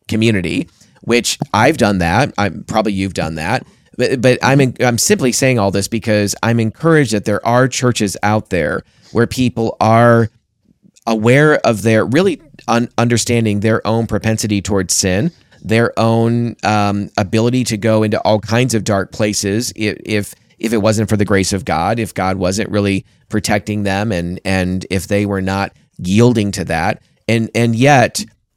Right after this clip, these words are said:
being really compassionate toward people who have gone into those dark places that God is drawing out again. And so I'm encouraged that there are those churches for sure. And honestly, the reason our ministry exists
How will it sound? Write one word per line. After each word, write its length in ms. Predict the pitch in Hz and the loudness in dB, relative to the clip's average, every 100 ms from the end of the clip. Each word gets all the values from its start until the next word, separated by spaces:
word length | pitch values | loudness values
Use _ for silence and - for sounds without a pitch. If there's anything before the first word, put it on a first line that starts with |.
| - | -4
being 300 | 117 123 120 | 0 2 2
really 260 | 113 143 175 | 2 2 2
compassionate 800 | 120 110 110 113 104 98 98 - | 0 -2 0 0 0 -2 -4 -4
toward 240 | 104 101 | -2 -2
people 560 | 92 104 98 95 92 87 _ _ | -2 -4 -2 -2 -2 -6 _ _
who 180 | - 117 | -6 0
have 220 | 104 87 | 0 0
gone 500 | - 104 104 101 101 | 0 0 2 0 -2
into 400 | 107 127 156 101 | -2 -2 -2 -2
those 280 | 90 95 92 | -2 -2 -2
dark 280 | 101 92 92 | -2 -2 -2
places 420 | 101 107 - 92 | -2 -2 -2 -4
that 180 | 98 95 | -6 -2
God 240 | 104 104 | 0 0
is 120 | 101 | -2
drawing 380 | - 101 92 90 | -4 -2 -2 -2
out 220 | - 101 | 0 0
again. 360 | 98 85 80 - - _ _ - | 0 -4 -6 -8 -14 _ _ -10
And 100 | 110 | 0
so 100 | 139 | 2
I'm 120 | 131 | 4
encouraged 500 | 120 - 170 160 110 | 0 0 2 2 2
that 140 | 107 | 0
there 280 | 110 104 - | 0 0 0
are 280 | 107 131 135 | 2 2 4
those 240 | 113 107 | 2 0
churches 400 | - 135 - 98 | 0 -2 -2 -4
for 160 | - 107 | -2 -4
sure. 520 | - 196 185 87 - - _ _ - | 0 4 4 2 -2 -10 _ _ 0
And 320 | 131 127 123 - | 2 2 0 -2
honestly, 360 | 110 143 123 110 | 0 2 2 2
the 100 | 107 | 2
reason 280 | 120 135 107 | 2 2 0
our 100 | 92 | 0
ministry 420 | 107 139 - 120 | -2 -2 -2 0
exists 600 | 104 117 113 - - | 0 0 -2 -2 -8